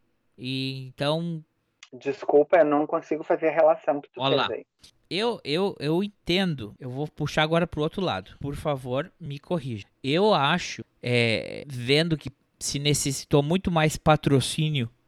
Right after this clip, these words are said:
Speaker 1: do que se arrecadou dinheiro, pode ser que eles tenham arrecadado dinheiro com a,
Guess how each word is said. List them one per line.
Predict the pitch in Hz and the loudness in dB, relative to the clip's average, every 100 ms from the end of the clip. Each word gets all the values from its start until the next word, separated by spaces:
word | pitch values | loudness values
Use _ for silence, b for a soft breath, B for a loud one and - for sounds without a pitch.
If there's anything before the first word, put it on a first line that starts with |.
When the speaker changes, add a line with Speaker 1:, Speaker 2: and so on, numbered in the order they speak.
| _ 131 | _ -4
Speaker 1:
do | 127 | -2
que | - 139 | 0 -2
se | - 135 | 0 2
arrecadou | 123 120 127 131 135 127 | 4 2 0 -2 2 0
dinheiro, | 127 127 135 139 | 0 -2 -2 -2
pode | - 127 - | -2 -4 -4
ser | |
que | 135 | -6
eles | 123 - | -6 -4
tenham | 127 | -2
arrecadado | 120 123 123 123 123 | -2 -2 -2 -2 -4
dinheiro | 123 120 120 | -4 -4 -4
com | - | -4
a, | 117 113 | -4 -4